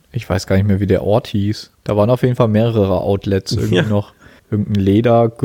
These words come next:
Speaker 1: Ledergürtel-Outlet oder sowas.
Speaker 2: E M P-Outlet.
Speaker 1: Keine Ahnung, da war irgendwie alles.
Speaker 2: Das war eigentlich
Speaker 1: Irgend-,
Speaker 2: so
Speaker 1: war das die einunddreißig hoch?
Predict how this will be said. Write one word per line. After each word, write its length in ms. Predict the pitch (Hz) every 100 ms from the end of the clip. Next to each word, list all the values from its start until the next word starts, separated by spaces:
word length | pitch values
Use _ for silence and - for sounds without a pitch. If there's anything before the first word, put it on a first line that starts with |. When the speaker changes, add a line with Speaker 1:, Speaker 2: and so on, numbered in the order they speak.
| 113
Speaker 1:
Ledergürtel-Outlet 880 | - 123 120 - 117 - 120 117 117
oder 200 | 117 110
sowas. 500 | 113 113 113 - -
Speaker 2:
E 120 | 120
M 120 | 101
P-Outlet. 800 | - 113 113 131 117 120 123 - 120 - _ - _ -
Speaker 1:
Keine 160 | 92
Ahnung, 280 | 92 92 95
da 140 | 95 101
war 100 | 95
irgendwie 240 | 98 -
alles. 400 | 101 101 - - _
Speaker 2:
Das 180 | 123 95
war 80 | -
eigentlich 140 | 123 -
Speaker 1:
Irgend-, 180 | 107 110 -
Speaker 2:
so 60 |
Speaker 1:
war 100 | 98
das 160 | 113 -
die 120 | 98
einunddreißig 880 | 104 117 101 - 95 120 170 156 151
hoch? 400 | 151 165 -